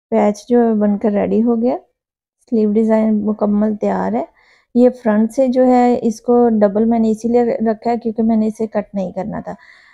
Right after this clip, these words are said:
अगर आपने इसको, न, front से less बनानी है, जैसे tissue को काट कर उसके अंदर से धागे निकाल कर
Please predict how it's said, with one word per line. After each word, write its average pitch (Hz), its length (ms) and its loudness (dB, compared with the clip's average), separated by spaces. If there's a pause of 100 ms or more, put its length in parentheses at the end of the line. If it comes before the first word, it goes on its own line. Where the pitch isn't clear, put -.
(140)
अगर 233 220 2
आपने 220 360 2
इसको, 240 380 2
न, 220 340 0
front 214 360 0
से 233 240 0
less 196 420 0
बनानी 226 400 0
है, 233 120 0
जैसे 214 340 -2
tissue 214 400 -6
को 214 300 -2
काट 208 360 -6
कर 247 180 -2
उसके 226 320 -4
अंदर 202 220 -2
से 214 200 -4
धागे 196 480 -2
निकाल 202 440 -2
कर 226 220 -8